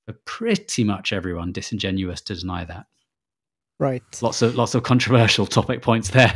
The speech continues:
Speaker 1: <laughs>
Speaker 2: Yeah, I mean, I, I, I really, I really, really enjoyed that, uh, answer, 'cause it leads, just like you said, it's,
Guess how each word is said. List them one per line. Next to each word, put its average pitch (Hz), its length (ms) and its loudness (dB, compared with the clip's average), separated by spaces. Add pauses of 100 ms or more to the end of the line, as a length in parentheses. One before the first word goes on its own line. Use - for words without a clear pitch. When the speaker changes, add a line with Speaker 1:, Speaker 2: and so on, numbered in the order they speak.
(120)
Speaker 1:
<laughs> - 140 -6
Speaker 2:
Yeah, 147 360 6
I 151 120 2
mean, 147 240 2
I, 151 400 2
I, 143 320 0
I 151 60 2
really, 139 600 2 (220)
I 156 60 0
really, 147 380 4
really 131 640 0 (460)
enjoyed 123 560 2
that, 117 240 0 (420)
uh, 135 460 -2 (840)
answer, 127 480 0
'cause 127 160 -2
it 131 140 2
leads, 131 300 -2
just 131 200 -2
like 127 140 -2
you 127 60 -2
said, 131 200 -4
it's, 123 160 -6